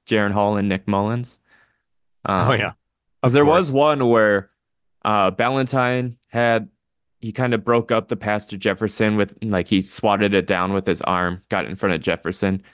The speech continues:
Speaker 1: and the announcers were saying, like, how good of a, a defensive play that was. And I was li-, I'm like, you know, it, you have Kirk Cousins in there. He throws that over the top of Jefferson,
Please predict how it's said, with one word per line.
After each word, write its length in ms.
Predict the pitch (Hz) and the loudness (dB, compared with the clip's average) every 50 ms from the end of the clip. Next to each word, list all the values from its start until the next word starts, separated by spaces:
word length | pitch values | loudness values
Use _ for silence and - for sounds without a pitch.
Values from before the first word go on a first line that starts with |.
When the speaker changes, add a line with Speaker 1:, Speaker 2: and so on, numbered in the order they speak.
| _ _ _ _ _ _ _ _ | _ _ _ _ _ _ _ _
Speaker 1:
and 300 | - - 107 107 104 104 | -4 -2 0 0 2 2
the 200 | 95 95 98 92 87 | 2 2 2 0 0
announcers 480 | 95 104 92 95 95 92 110 104 98 | 0 -2 -2 -4 -4 -4 -6 -6 -6
were 60 | - 104 | -6 -6
saying, 360 | - - 107 98 95 92 98 | -2 0 0 2 2 0 0
like, 180 | 101 90 90 - | 0 -2 -2 -2
how 100 | 101 92 | -4 -4
good 160 | 92 92 107 | -2 -2 -2
of 100 | 95 87 | -2 0
a, 200 | 87 71 92 92 - _ _ _ _ - | -2 -4 -4 -6 -12 _ _ _ _ -6
a 80 | 73 73 | -6 -4
defensive 460 | - 92 - - 101 92 - - - | -4 -6 -4 -4 -4 -4 -6 -10 -4
play 180 | - 131 127 127 | 0 0 2 2
that 200 | 120 135 123 101 | 2 2 2 2
was. 300 | 123 131 131 127 123 120 | 2 2 2 0 0 -2
And 220 | 110 104 95 95 _ _ _ _ _ _ _ _ - | -4 -4 -4 -6 _ _ _ _ _ _ _ _ -4
I 60 | 117 | -2
was 100 | 117 113 | 0 0
li-, 80 | 131 - - | 0 0 0
I'm 160 | 107 110 113 | -2 -2 -2
like, 160 | 101 87 - | -4 -2 0
you 100 | 113 135 | 0 2
know, 140 | 139 127 98 | 2 2 2
it, 340 | 76 101 151 - - _ _ _ _ _ _ _ _ _ _ _ _ _ _ _ _ _ _ _ _ _ _ _ - | 2 2 0 0 -2 _ _ _ _ _ _ _ _ _ _ _ _ _ _ _ _ _ _ _ _ _ _ _ 0
you 160 | 131 139 160 | 2 4 4
have 140 | 151 117 98 | 4 2 2
Kirk 200 | - 143 123 - | 0 0 0 2
Cousins 360 | - 123 131 143 160 127 104 | 0 0 0 0 -2 0 0
in 160 | 104 95 98 | 0 0 0
there. 320 | 95 92 87 90 90 85 - _ _ _ _ _ _ _ _ _ _ - | 0 0 0 -2 -2 -4 -8 _ _ _ _ _ _ _ _ _ _ -2
He 100 | 120 113 | -2 0
throws 300 | - 127 127 123 113 110 | 2 4 4 4 4 2
that 140 | 117 101 | 0 0
over 220 | 76 104 92 98 98 | 0 -2 -2 -2 -2
the 120 | 87 85 | -2 -2
top 360 | - - - 123 131 - - | -4 -2 -2 0 0 0 -2
of 100 | 131 104 | -4 -4
Jefferson, 720 | 95 - 90 85 - - 95 - - 92 73 73 90 95 | -2 -2 -4 -2 -4 -8 -8 -4 -2 -2 -2 -2 -4 -8